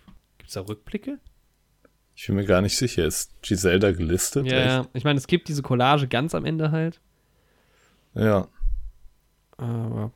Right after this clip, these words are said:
Speaker 1: ja, keine Ahnung. Ja, und dann
Speaker 2: Hm.
Speaker 1: ist halt auch, also wirklich MacGuffin-Alarm.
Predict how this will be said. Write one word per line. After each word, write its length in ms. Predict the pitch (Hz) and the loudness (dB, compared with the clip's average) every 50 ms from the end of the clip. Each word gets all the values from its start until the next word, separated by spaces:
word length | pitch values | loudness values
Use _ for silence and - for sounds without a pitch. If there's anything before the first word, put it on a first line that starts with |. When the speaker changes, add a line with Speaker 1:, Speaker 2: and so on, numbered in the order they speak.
| - - | -12 -12
Speaker 1:
ja, 180 | - - 92 - | -10 -12 -12 -12
keine 180 | - - 98 - | -12 -12 -12 -12
Ahnung. 240 | - - - - - _ _ _ - - - - - - - - - - - - - - - - - _ _ _ _ _ _ - _ - _ _ _ _ _ _ _ _ _ _ _ _ _ _ _ _ _ _ _ _ _ _ _ _ _ _ _ - | -12 -12 -12 -14 -16 _ _ _ -16 -12 -8 -6 -2 -2 -2 0 0 -2 -2 -4 -4 -8 -14 -18 -20 _ _ _ _ _ _ -20 _ -20 _ _ _ _ _ _ _ _ _ _ _ _ _ _ _ _ _ _ _ _ _ _ _ _ _ _ _ 0
Ja, 160 | 151 143 143 | 2 4 4
und 220 | 139 - - - - | 8 10 10 10 10
dann 160 | 139 143 165 | 10 6 4
Speaker 2:
Hm. 40 | - | 4
Speaker 1:
ist 160 | - - - | 4 4 4
halt 220 | 143 139 - - | 4 4 0 0
auch, 280 | - 135 135 131 - - - | -2 -4 -6 -8 -10 -16 -16
also 300 | - 143 123 123 123 123 | -12 -12 -10 -10 -10 -10
wirklich 360 | 131 139 135 - 147 139 - | -10 -10 -10 -12 -18 -18 -16
MacGuffin-Alarm. 1080 | 139 127 123 117 120 143 143 - - 170 139 92 117 110 107 107 104 101 107 113 131 | -14 -14 -14 -10 -6 -6 -6 -4 -4 -6 -6 -4 -4 -2 -2 -2 0 0 0 -2 -2